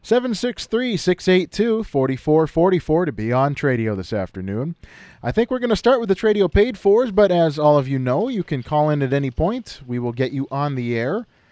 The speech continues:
And that number again, seven six three, six eight two, forty-four forty-four.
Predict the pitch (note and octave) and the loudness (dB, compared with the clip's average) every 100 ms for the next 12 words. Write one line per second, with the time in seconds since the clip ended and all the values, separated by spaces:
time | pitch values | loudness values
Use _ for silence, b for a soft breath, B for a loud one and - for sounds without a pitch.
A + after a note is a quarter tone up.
0 | b b b G2 G2+ G#2 A2+ A#2 B2+ B2 | b b b -8 -6 -6 -4 -4 -2 -2
1 | B2 C3 E3+ D#3 C3 C3 - C#3+ - - | -2 -4 -4 -2 -2 -4 -6 -8 -8 -6
2 | E3+ A3+ B3+ - D#3+ - E3 E3 - - | -4 -4 -6 -6 -6 -4 -2 -2 -4 -6
3 | A3 A3+ A#3+ - D#3+ D3+ C#3 D#3 D3+ G#3 | -4 -4 -8 -4 -2 -2 -4 -4 -2 -2
4 | B3 - b b b - F#3 B3 D#3+ - | -4 -10 b b b -6 -2 0 -2 -4
5 | A2 F2+ C#2+ D#2+ | -4 -4 -6 -12